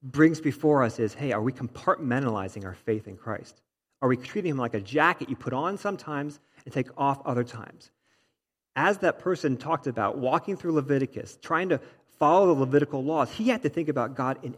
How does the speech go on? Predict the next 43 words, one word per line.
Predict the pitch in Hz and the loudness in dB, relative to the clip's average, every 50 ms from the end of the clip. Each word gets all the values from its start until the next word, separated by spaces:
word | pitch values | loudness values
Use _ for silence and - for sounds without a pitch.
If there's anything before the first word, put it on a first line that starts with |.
| - _ | -14 _
everything. | - 196 233 269 233 254 226 151 - 123 107 | -2 2 2 2 2 2 0 -2 -4 -6 -8
He | - - - | -8 -12 -4
couldn't | - 302 294 - - | -2 0 0 0 -2
compartmentalize | 185 160 143 - - - 196 - 165 139 131 123 117 101 107 110 - | -4 -6 -6 -4 -2 -2 -2 0 0 -2 -2 -2 -4 -4 -6 -8 -8
God, | - 120 127 139 - | -4 -4 -4 -2 -2
even | 214 233 240 220 208 | -2 0 0 2 2
what | 208 202 | 2 2
he | 196 175 - - | 2 0 0 2
ate, | 214 247 214 147 - - | 4 6 6 4 2 0
what | 147 160 170 | -2 0 0
he | 185 | 0
wore, | 180 170 220 247 247 208 147 | 0 2 4 6 6 6 6
how | - 123 123 151 | 4 0 0 0
he | 160 | 0
spent | - - 175 196 | 0 -2 -2 -2
his | 185 - | -2 -4
time, | - 233 247 220 160 - - - - - _ _ | -4 -2 -2 -2 -2 -4 -8 -16 -20 -20 _ _
always | 240 233 247 269 262 277 269 247 - | 10 10 10 10 10 8 6 4 2
thinking | - - 190 180 - 185 190 185 - | 0 -4 -4 -4 -2 -2 -4 -4 -4
about | - 160 156 156 151 147 - - - - - _ _ _ | -4 -2 0 0 2 2 0 -2 -6 -14 -20 _ _ _
God. | - 151 139 127 127 - - - - _ _ 139 | -4 -2 0 0 -2 -4 -10 -20 -20 _ _ -12
This | 156 - 240 | -10 -6 -2
is | 214 | 0
a | 190 151 | 0 0
word | 127 131 147 151 147 | 2 2 2 2 2
for | - 135 - | -2 -4 -2
us, | 117 113 117 - - | -2 -2 -4 -6 -8
I | 127 117 | -10 -10
think, | - - 160 147 - - | -8 -8 -8 -10 -8 -10
particularly | 131 - - - 233 - - - 139 - | -12 -12 -10 -10 -12 -8 -6 -6 -6 -4
in | 123 | -4
our | 117 113 113 | -4 -4 -6
culture. | - - - 131 120 - - - - - _ _ _ _ _ _ _ _ _ _ _ _ _ _ _ _ _ _ _ _ _ _ _ _ _ _ _ _ _ _ - | -6 -8 -8 -8 -8 -10 -14 -18 -18 -18 _ _ _ _ _ _ _ _ _ _ _ _ _ _ _ _ _ _ _ _ _ _ _ _ _ _ _ _ _ _ -12
Because | 147 - - 160 143 131 127 123 - - - _ | -12 -8 -2 2 2 2 2 0 -4 -12 -18 _
even | - 139 147 165 180 175 | -2 -2 0 0 0 0
though | 175 175 170 | 2 2 2
this | 165 156 - - | 2 0 -2 -4
is | 123 - | -8 -10
thinning | - _ - 160 156 170 170 151 | -6 _ 0 0 0 0 -2 -4
out, | 135 131 131 139 139 - | -4 -4 -4 -6 -6 -8
I | - 123 | -12 -10
get | 127 131 120 110 113 | -8 -6 -6 -4 -6
it, | 113 - | -8 -10